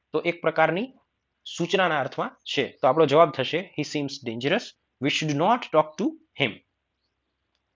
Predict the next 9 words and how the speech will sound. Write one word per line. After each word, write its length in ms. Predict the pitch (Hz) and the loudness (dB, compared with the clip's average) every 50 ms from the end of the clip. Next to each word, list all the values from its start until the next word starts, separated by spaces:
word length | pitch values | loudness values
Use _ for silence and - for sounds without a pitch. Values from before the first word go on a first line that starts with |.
| _ _ _ _ _ _ _ _ _ _ _ _ _ _ _ _ _ _ _ _ _ _ _ _ _ _ _ - | _ _ _ _ _ _ _ _ _ _ _ _ _ _ _ _ _ _ _ _ _ _ _ _ _ _ _ -4
"We 160 | 131 151 202 190 190 185 185 143 135 | 0 0 2 2 0 -2 -4 0 4
blank 280 | 156 175 160 160 156 160 - | 4 6 6 4 0 -2 -4
apologize 640 | 151 143 - 143 139 135 135 156 151 139 131 135 135 - _ - | -4 -2 0 0 0 2 4 4 4 4 4 0 -4 -8 _ -4
if 120 | 170 170 - - - | -4 -4 -4 -4 -4
we 80 | 143 139 139 - | -4 -4 -2 -4
had 140 | 120 110 117 127 127 123 | -4 -4 -4 -8 -8 -6
been 180 | 127 135 131 131 - - | -4 -4 -4 -6 -8 -8
at 140 | 131 120 - - - _ _ - | -8 -8 -8 -12 -20 _ _ -6
fault." 220 | 127 107 185 | -6 -6 -6